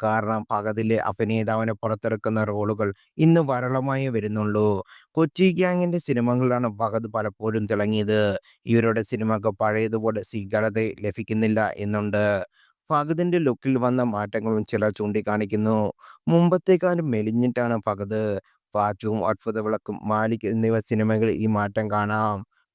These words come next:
പഴയ സ്റ്റൈലിഷ് ലുക്കിലേക്ക് ഫഹദ് തിരിച്ചെത്തുമെന്ന് ആരാധകർ ആഗ്രഹിക്കുന്നുണ്ട്.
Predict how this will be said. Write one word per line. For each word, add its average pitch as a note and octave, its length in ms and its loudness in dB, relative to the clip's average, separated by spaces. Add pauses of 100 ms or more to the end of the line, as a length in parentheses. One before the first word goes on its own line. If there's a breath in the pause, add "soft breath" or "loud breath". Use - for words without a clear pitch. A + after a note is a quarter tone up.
പഴയ E3 360 -2
സ്റ്റൈലിഷ് E3+ 540 0
ലുക്കിലേക്ക് D3+ 440 2
ഫഹദ് A2+ 380 0
തിരിച്ചെത്തുമെന്ന് A2+ 800 0
ആരാധകർ G#2 580 -2
ആഗ്രഹിക്കുന്നുണ്ട്. G#2+ 840 0